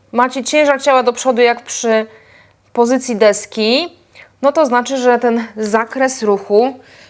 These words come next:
w klatce piersiowej jest ograniczony. I to ćwiczenie, które pokazałam, wam to umożliwi.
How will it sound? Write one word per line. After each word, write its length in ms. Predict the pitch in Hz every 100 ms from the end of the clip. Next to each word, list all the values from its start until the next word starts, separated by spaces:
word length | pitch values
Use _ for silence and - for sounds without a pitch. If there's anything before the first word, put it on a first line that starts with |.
| -
w 100 | -
klatce 340 | 240 233 269
piersiowej 680 | 247 233 202 214 214 226 208
jest 380 | 190 208 - 208
ograniczony. 680 | 202 196 190 190 170 147 - - _ _ _ -
I 300 | 277 320 339 -
to 140 | 254
ćwiczenie, 380 | 247 220 233 214
które 200 | 220 202
pokazałam, 640 | 208 202 190 190 180 196 226 _ _ _ _ _ _
wam 200 | 214 208
to 360 | 214 254 254 254 - _ -
umożliwi. 720 | 294 320 294 294 190 170